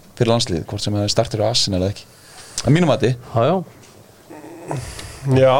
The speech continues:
Speaker 2: Ég myndi spila Hákoni.
Speaker 3: Ef að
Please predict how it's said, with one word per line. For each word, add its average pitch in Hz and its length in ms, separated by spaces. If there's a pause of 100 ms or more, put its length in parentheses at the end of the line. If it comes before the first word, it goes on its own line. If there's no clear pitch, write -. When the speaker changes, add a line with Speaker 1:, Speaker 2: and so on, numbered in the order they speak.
(720)
Speaker 2:
Ég 117 140
myndi 143 220
spila 120 200
Hákoni. 120 320 (1300)
Speaker 3:
Ef 131 260
að 139 200